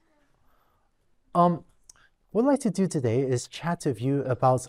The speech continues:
opportunities in A I. So one of the difficult things to understand about A I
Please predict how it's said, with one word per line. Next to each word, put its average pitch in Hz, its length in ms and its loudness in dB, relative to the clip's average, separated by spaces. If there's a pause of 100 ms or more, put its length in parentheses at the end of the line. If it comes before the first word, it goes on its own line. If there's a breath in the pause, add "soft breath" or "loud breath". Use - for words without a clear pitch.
opportunities 120 960 -2
in 104 180 -6
A 98 180 -6
I. 82 300 -10 (480)
So 240 460 0
one 285 140 2
of 311 220 -2
the 185 280 4 (600)
difficult 214 500 2
things 180 340 0
to - 120 -6
understand 139 560 -2
about 117 240 2
A 120 160 0
I 113 340 0